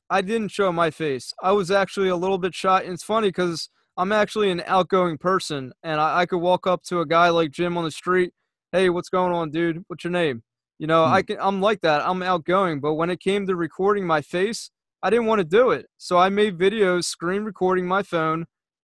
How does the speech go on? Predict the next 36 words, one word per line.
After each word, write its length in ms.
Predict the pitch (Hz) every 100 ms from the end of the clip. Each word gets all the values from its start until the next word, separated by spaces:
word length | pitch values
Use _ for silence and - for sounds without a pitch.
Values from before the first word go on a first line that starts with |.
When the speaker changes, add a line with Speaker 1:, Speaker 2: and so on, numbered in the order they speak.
| _
Speaker 1:
or 240 | 180 170 165
recording 520 | 156 156 190 220 247
something 460 | - 170 160 180 160
without 380 | 151 165 214
showing 320 | - 196 170 151
my 140 | 139
face. 480 | - 135 151 - - _ _ _ _ _
And 140 | 165 175
then 160 | 196
over 220 | 196 196
time, 380 | 185 196 214 214
I 80 | 170
got 220 | 156 180 -
comfortable, 520 | 202 190 170 156 143
and 100 | 147
I 40 |
realized, 500 | 151 175 196 175 151
"You 60 | 160
know 100 | 180
what? 220 | 208 226 _ _ _ -
Let 100 | 220
me 80 |
show 180 | 247 247
my 140 | 233 240
face." 540 | - 254 156 - - _ _ _
As 160 | 185 170
I 180 | 190 190 - _
showed 320 | - 226 247
my 160 | 233 214
face, 460 | - 247 208 160 202
I 60 |
realized 680 | 175 196 226 196 180 180 - _ _ _ _
my 160 | 160 180
speech 500 | - - 214 247 -
was 200 | 180 -
poor. 440 | - 156 135 110